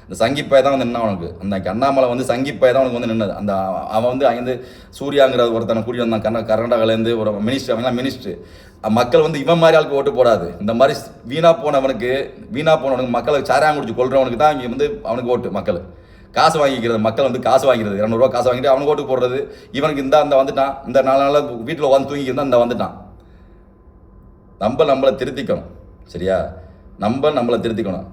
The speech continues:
நான் அன்னைக்கு, இன்னைக்கு உனக்கு சப்போர்ட் பண்ணி பேசணும்னா எந்த, எந்த கட்சின்னு பார்த்துக்க. எல்லாமே அரசியல், எல்லாத்துலேயுமே அரசியல் இருக்கு. ஆனா நீ இதுல வந்து செத்தது வந்து, இதுல இருந்து பி ஜே பி கார உள்ள வந்து அரசியல் இருக்கு,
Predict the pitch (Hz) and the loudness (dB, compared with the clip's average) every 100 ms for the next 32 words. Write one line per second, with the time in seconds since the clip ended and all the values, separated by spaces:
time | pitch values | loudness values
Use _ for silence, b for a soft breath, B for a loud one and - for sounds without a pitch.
0 | - 92 104 110 117 110 110 104 113 110 | -10 -4 -2 0 0 0 -2 -2 -2 -2
1 | 110 123 110 127 151 175 151 131 143 139 | -2 -4 0 2 4 2 0 -2 -2 -2
2 | 139 131 127 139 127 113 113 127 101 110 | 0 0 2 2 2 -2 -2 -4 0 0
3 | 110 95 87 - 98 117 143 131 - 151 | 2 -4 -6 -8 -2 0 2 2 2 -4
4 | 135 117 135 151 151 147 143 156 135 120 | -2 2 2 2 0 0 0 -2 -2 -4
5 | 101 - 107 127 123 139 120 107 151 135 | -6 -4 -2 -2 -2 -2 -4 0 0 0
6 | 127 123 113 110 127 196 139 143 139 135 | -2 -2 0 0 -2 -4 -2 -2 2 2
7 | 127 135 135 135 135 147 147 135 131 101 | 4 2 2 2 2 -2 -2 -4 -4 -4